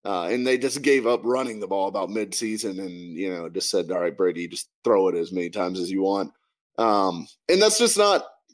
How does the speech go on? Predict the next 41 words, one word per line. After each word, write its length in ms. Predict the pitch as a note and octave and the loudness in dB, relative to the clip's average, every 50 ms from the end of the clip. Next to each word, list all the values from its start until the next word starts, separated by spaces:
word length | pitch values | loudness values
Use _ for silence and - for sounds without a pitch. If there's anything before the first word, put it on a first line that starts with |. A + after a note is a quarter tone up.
| _ _ - | _ _ 4
as 160 | D#3 F3+ E3+ | 4 4 4
good 180 | F3 G3 B3 B3+ | 4 4 2 2
as 80 | A3+ | 2
Brady 400 | F3+ G3 G3+ F#3+ F#3 E3+ E3+ E3 | 2 4 6 6 6 6 6 6
is, 300 | F#3 G3 G3 G3 F#3 D3+ | 8 8 10 8 8 8
as 160 | D#3 D3+ C#3+ C#3 | 6 4 4 4
good 160 | D3 F#3 F3+ | 4 4 4
as 80 | F3 C#3+ | 4 4
the 100 | C3+ B2 | 2 2
weapons 600 | A2+ C3+ E3 E3+ F#3+ E3+ D3 A#2+ A2+ - - - - - - | 4 4 2 2 0 -2 -2 -4 -6 -6 -8 -10 -12 -10 -4
are 240 | G#2 A#2+ A#2+ A2+ A2 | 0 0 2 2 0
in 100 | G#2+ F#2+ | -2 -4
Tampa 300 | - A#2+ A2+ G#2 G#2+ G#2 | -6 -6 -6 -6 -6 -2
Bay, 240 | G2 G#2 G#2+ A#2 A#2 | 0 2 4 4 2
it's 560 | - - _ _ _ _ _ _ _ _ - | 2 -2 _ _ _ _ _ _ _ _ -4
not 160 | D#3+ F3+ F#3 | -2 0 0
a 40 | F3 | 0
sustainable 580 | D#3+ - C#3+ - - E3 D#3+ D#3 D3+ C#3 C3 B2+ | 0 -2 -4 -2 2 2 2 2 4 2 2 4
way 160 | B2+ C3+ C3+ | 4 4 4
to 80 | B2+ A#2 | 2 0
build 220 | G#2+ C3 C3 A#2+ | -2 -2 0 0
an 100 | A2+ G#2 | -2 0
offense, 640 | A2+ A#2 A#2 A2+ - G2 F#2 F#2+ F#2 D#2+ - - - - | 0 0 -2 -2 -2 -6 -6 -6 -6 -8 -8 -8 -8 -8
again, 360 | G2 G#2 A2+ A#2 A2 G2+ F#2+ | -8 -6 -4 -4 -4 -4 -4
without 360 | F#2 G2 G#2+ G#2+ G#2 G2+ G2 - - _ _ _ _ _ - | -2 -2 0 0 0 0 -2 -4 -8 _ _ _ _ _ -10
an 140 | - A2 G2+ - | -10 -8 -8 -4
alien 480 | - A2 A#2+ A#2 A2+ G#2+ G2+ G2 G2 F#2+ | -4 -2 -2 0 0 0 -2 -2 -6 -6
quarterback, 560 | - G#2+ A2 G#2+ F#2+ F#2+ F2+ F2+ F2+ F#2+ - | -4 -2 -2 -2 -2 -4 -4 -2 -4 -2 0
which 320 | D3 D#3 D3+ - - - E3 E3 | 0 0 0 -2 -6 -6 -4 0
Brady's 360 | - E3+ D#3 D3 C3 A#2+ A2+ | 2 2 4 4 2 0 0
still 160 | - - C3 A2+ | 2 2 2 4
very 220 | G#2 A2+ G#2 F#2+ F2 | 4 4 4 4 2
good, 280 | - G#2 G2+ F#2+ F2+ | 2 2 2 2 0
but 120 | E2+ F#2 F#2 | -2 -4 -4
he's 180 | F#2 F2+ F2 | -4 -6 -4
not 260 | G2 G2+ G2 F#2+ E2+ C#2+ | -4 -4 -4 -2 -2 -4
one 140 | E2+ F2+ | -4 -4
of 60 | F2 E2+ | -4 -4
these 180 | E2+ E2+ E2 | -6 -6 -6
guys 400 | - - E2+ D#2+ D#2+ D#2+ D2+ - - | -4 -4 -2 -2 -2 -4 -6 -6 -4
that, 200 | E2 D#2+ D#2 | -6 -6 -6